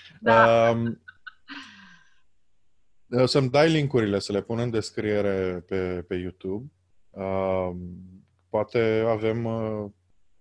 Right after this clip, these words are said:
Speaker 2: doritori sau,
Speaker 1: Cu drag.
Speaker 2: uh,
Speaker 1: Cu
Speaker 2: da,
Speaker 1: drag.
Speaker 2: uh, și să, o să te rog să-mi dai link-ul și de la Repatriot.
Speaker 1: Da.
Speaker 2: Și vreau să te mai întreb acum, la final, dacă e ceva ce n-am atins sau e ceva ce ai fi vrut să spui și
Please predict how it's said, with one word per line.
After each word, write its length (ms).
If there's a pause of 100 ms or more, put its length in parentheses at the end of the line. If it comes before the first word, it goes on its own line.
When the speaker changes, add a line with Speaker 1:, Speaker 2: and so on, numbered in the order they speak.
(460)
Speaker 2:
doritori 800
sau, 260
Speaker 1:
Cu 80
drag. 420
Speaker 2:
uh, 80 (520)
Speaker 1:
Cu 180
Speaker 2:
da, 140
Speaker 1:
drag. 420
Speaker 2:
uh, 280 (800)
și 280
să, 220
o 100
să 100
te 120
rog 100
să-mi 180
dai 160
link-ul 280
și 80
de 80
la 140
Repatriot. 720 (540)
Speaker 1:
Da. 480 (520)
Speaker 2:
Și 300
vreau 220
să 120
te 60
mai 160
întreb 320
acum, 300
la 80
final, 340
dacă 400 (180)
e 160
ceva 320
ce 160
n-am 200
atins 340
sau 160
e 40
ceva 260
ce 140
ai 80
fi 140
vrut 220
să 120
spui 340
și 200